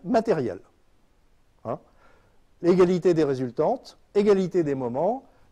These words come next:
et le théorème de la puissance cinétique qui va me permettre de définir la puissance des efforts intérieurs. Ça va ? Bon. Alors, ben, une fois qu'on l'a écrit globalement pour un domaine matériel, on va en tirer les équations locales,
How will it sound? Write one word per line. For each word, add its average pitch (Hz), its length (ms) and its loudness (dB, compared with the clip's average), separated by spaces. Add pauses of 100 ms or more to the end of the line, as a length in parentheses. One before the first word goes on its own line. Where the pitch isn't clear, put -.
et 226 240 2
le 214 160 4
théorème 226 400 2
de 190 80 2
la 180 100 -2
puissance 180 360 -8
cinétique 123 380 -8
qui 214 100 -4
va 226 120 0
me 233 80 0
permettre 226 360 0
de 170 120 -2
définir 160 440 -6
la 156 120 -8
puissance 185 340 -10
des 131 120 -8
efforts 147 240 -8
intérieurs. 104 400 -14 (1900)
Ça 120 160 -10
va ? 202 340 -4 (1040)
Bon. 233 300 2 (540)
Alors, 175 260 4
ben, 160 280 2
une 165 120 0
fois 240 180 2
qu'on 220 140 -2
l'a 196 180 2
écrit 190 300 2
globalement 180 640 4
pour 135 200 -6
un 131 60 -2
domaine 156 300 -4
matériel, 139 420 -2
on 160 120 0
va 139 60 -2
en 131 120 -4
tirer 175 260 -4
les 147 160 -4
équations 131 320 -8
locales, 165 460 -2